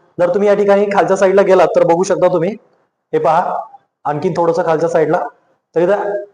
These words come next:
at the last moment एक महत्त्वाची गोष्ट आहे, जे तुमच्या कामाची आहे आणि मोफत आहे, हे तुम्हाला मोफत भेटणार आहे. पहा, लक्ष द्या, या ठिकाणी दिलेलं आहे वर्ग दहावी सायन्स डिक्शनरी, अगदी मोफत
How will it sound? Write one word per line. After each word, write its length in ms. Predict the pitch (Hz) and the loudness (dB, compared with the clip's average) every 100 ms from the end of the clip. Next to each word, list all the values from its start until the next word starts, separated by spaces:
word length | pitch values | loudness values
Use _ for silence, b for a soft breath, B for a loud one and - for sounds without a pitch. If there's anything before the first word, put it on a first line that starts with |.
| 151 | -2
at 60 | 175 196 | 0 2
the 80 | 180 | 2
last 300 | 190 190 220 | 2 2 0
moment 320 | 202 185 202 - B B - | 0 0 -2 -10 B B -8
एक 160 | 165 | -4
महत्त्वाची 500 | 180 175 180 208 208 | -2 0 2 0 2
गोष्ट 280 | 190 196 196 | 2 2 2
आहे, 220 | 190 175 | 2 2
जे 140 | 190 175 | 0 -4
तुमच्या 220 | 185 185 208 | -4 -2 2
कामाची 400 | 185 185 196 202 | 4 4 0 0
आहे 80 | |
आणि 160 | 208 208 | 0 2
मोफत 360 | 202 185 196 196 | 0 0 -2 0
आहे, 420 | 170 113 - _ _ _ _ _ _ _ _ - | -2 -2 -10 _ _ _ _ _ _ _ _ -6
हे 80 | 175 | -2
तुम्हाला 220 | 196 214 | 0 0
मोफत 260 | 202 190 214 | 2 0 0
भेटणार 380 | 190 202 208 202 | 2 2 4 4
आहे. 200 | 185 196 - - _ - | 4 0 -6 -14 _ -4
पहा, 160 | 175 196 | 0 0
लक्ष 200 | 190 196 | 0 0
द्या, 180 | 196 - - - _ - | 0 -2 -8 -14 _ -8
या 60 | 165 | -6
ठिकाणी 300 | 175 196 196 | -4 -2 -2
दिलेलं 240 | 190 190 | 0 4
आहे 200 | 185 190 - - - _ _ _ - 123 | 4 2 -2 -8 -12 _ _ _ -14 -4
वर्ग 340 | 165 202 226 | -2 0 0
दहावी 600 | 196 180 165 196 - - _ | 0 0 0 -2 -2 -8 _
सायन्स 600 | - - 196 196 220 214 | -12 2 4 4 2 0
डिक्शनरी, 400 | 185 185 196 170 156 - | -2 0 0 0 0 -2
अगदी 400 | 175 185 214 190 | -2 0 2 2
मोफत 240 | 180 | 2